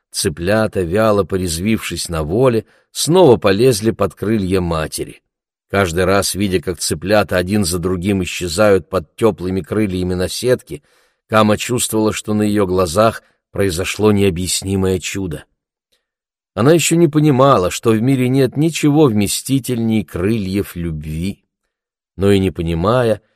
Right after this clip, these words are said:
она и сейчас при виде наседки,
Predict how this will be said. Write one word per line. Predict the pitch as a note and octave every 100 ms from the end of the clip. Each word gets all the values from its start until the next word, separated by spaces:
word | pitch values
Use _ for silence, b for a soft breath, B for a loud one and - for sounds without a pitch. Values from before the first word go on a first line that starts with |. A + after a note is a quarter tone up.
| _ _
она | - A2+ D#3
и | D3+
сейчас | - B2 - G#2 A2 G2+
при | - F#2
виде | G2+ G#2 F#2+
наседки, | F#2 - G#2+ A#2+ - G2